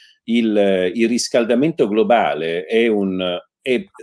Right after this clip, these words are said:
realmente pro-, il, il, il problema più grande che l'umanità si è mai dovuta trovare a risolvere. E questi problemi, il riscaldamento globale, l'ambiente, le risorse, non sono un,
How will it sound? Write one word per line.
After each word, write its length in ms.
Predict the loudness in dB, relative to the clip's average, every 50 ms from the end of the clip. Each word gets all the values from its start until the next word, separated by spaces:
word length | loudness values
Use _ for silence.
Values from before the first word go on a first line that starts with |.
| -8 -6 -2
realmente 800 | 0 2 4 4 4 4 2 2 2 2 0 0 0 0 -2 -2
pro-, 260 | 0 -2 -4 -4 -4 -6
il, 240 | -6 -6 -6 -6 -6
il, 200 | -6 -6 -6 -6 -6
il 220 | -6 -6 -6 -6
problema 540 | -6 -4 -4 -2 0 2 2 4 2 2 0
più 220 | -2 -4 -4 -2
grande 720 | 0 2 4 4 4 4 2 0 -2 -6 -8 -10 -14 _ _ _ _
che 100 | -6 -2
l'umanità 540 | -2 0 0 0 0 0 -2 0 0 0 0
si 140 | 0 -2 -2
è 40 | -2
mai 200 | 0 0 0 0
dovuta 360 | 0 0 0 -2 -2 -2 -4
trovare 480 | -2 -2 -2 2 4 4 4 2 0 -4 _ _ _ _
a 100 | -2 -2
risolvere. 720 | 0 0 0 -2 2 4 4 4 4 2 0 0 -2 -2 -4
E 320 | -2 0 0 0 -2 -4 _
questi 380 | 2 2 2 2 0 -6 -6
problemi, 720 | -4 -2 -2 0 0 2 2 2 2 2 0 -2 -4 -8 _ _ _ _ _ -8
il 120 | -6 -4
riscaldamento 680 | -4 -2 -2 0 0 0 2 2 0 0 -2 -2 -2 -2
globale, 540 | 0 0 0 2 2 2 2 2 2 2 0
l'ambiente, 640 | 0 0 -2 -2 -2 0 0 0 0 -2 -2 -2 -2
le 100 | 0 0
risorse, 560 | 0 -2 -2 -2 -2 -2 -2 -4 -4 -4 -2
non 220 | -2 0 -2 -2 -2
sono 560 | -4 -2 0 2 2 2 2 0 -2 -4 _ _ _ _ _ _ _ _ _
un, 480 | -2 0 2 2 2 0 0 -2 -4